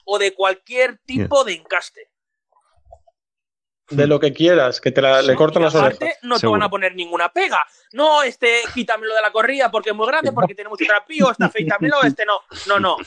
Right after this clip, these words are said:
Speaker 1: Hay seis toros y los seis van pa'lante.
Speaker 2: Eso. Y bueno.
Speaker 3: Los seis que tú quieras, sácamelos uno por uno que te los
Speaker 1: Sí,
Speaker 3: toreo.
Speaker 1: ya está, si eso es lo que queremos.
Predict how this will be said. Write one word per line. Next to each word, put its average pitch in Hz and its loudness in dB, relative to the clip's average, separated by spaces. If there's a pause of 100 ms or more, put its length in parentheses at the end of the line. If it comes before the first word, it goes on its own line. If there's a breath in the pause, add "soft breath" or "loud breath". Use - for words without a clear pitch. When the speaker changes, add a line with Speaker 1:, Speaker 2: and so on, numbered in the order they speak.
Speaker 1:
Hay 302 0
seis 220 -6
toros 311 2
y 202 -10
los 180 -2
seis 247 -10
van 269 0
pa'lante. 311 -4 (1600)
Speaker 2:
Eso. - -20 (360)
Y 131 -2
bueno. 139 0 (360)
Speaker 3:
Los 147 0
seis 180 2
que 190 0
tú 175 2
quieras, 202 4 (200)
sácamelos 170 2
uno 160 4
por 160 6
uno 165 2
que 156 2
te 135 -2
los 131 2
Speaker 1:
Sí, - -6
Speaker 3:
toreo. 127 0
Speaker 1:
ya 269 -10
está, - -14
si - -10
eso 233 -4
es 269 0
lo 254 0
que 233 -2
queremos. 196 -4